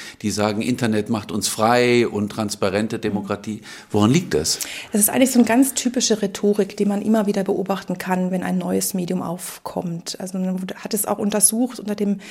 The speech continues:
Speaker 2: Blickwinkel des Mediendiskurses, also Sprechen über Medien, die ganz entscheidend Medien auch mitformieren. Und es ist immer wieder zu beobachten, da gibt es dann häufig verschiedene Lager. Und diese Lager werden einfach ganz klar markiert. Es gibt die,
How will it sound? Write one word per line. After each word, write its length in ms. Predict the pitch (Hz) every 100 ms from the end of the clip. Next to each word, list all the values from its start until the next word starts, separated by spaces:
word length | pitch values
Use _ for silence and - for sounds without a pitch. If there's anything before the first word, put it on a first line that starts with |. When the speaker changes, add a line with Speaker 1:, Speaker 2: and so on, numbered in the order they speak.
| - - 202
Speaker 2:
Blickwinkel 500 | 214 - 208 208 190
des 160 | -
Mediendiskurses, 960 | 196 196 262 233 214 220 - 240 262 -
also 220 | 185 190
Sprechen 580 | - - 196 240 240 233
über 240 | 220 226
Medien, 680 | 202 202 254 262 262 254 254 - - - - -
die 80 | 214
ganz 240 | 208 214
entscheidend 480 | 220 - 202 214 202
Medien 320 | 208 214 220
auch 160 | 175 -
mitformieren. 760 | 262 - 269 247 247 240 226
Und 340 | 233 214 220 202
es 120 | 202
ist 100 | 208
immer 200 | 226 233
wieder 160 | 226 220
zu 140 | 220
beobachten, 240 | 196 220 220 226 - 214
da 80 | 202
gibt 200 | 220 220
es 80 | 220
dann 240 | 208 208 - - - - 185
häufig 600 | 202 220 214 208 - -
verschiedene 580 | - - 202 254 214 180
Lager. 520 | 160 156 185 165 151
Und 140 | 180 185
diese 120 | 190
Lager 400 | 180 175 196 190
werden 220 | 190 190
einfach 320 | 190 185 185
ganz 260 | 185 180 -
klar 180 | 196 180
markiert. 440 | 180 - 175 165
Es 120 | -
gibt 220 | - 185 -
die, 220 | 175